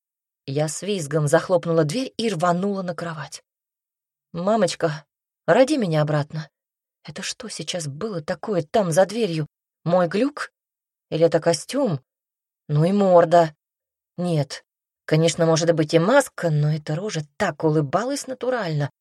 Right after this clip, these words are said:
так скалила свои здоровенные клыки, что я не представляю, кто мог такую маску сделать, чтобы всё так естественно двигалось.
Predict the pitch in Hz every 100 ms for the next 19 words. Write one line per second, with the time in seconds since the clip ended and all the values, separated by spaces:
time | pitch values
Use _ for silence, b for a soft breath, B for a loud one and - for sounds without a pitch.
0 | _ - 220 208 - - - 233 185 156
1 | 147 151 180 143 156 175 214 180 165 -
2 | 175 160 - 294 302 151 - _ _ _
3 | _ - - 139 143 143 160 151 170 156
4 | 226 262 185 - - - 226 151 180 175
5 | - 160 151 202 156 190 151 - 151 139
6 | 277 262 165 - _ _ _ - - 170
7 | 175 160 240 - - 175 185 - - 240
8 | - 196 196 175 247 262 147 139 -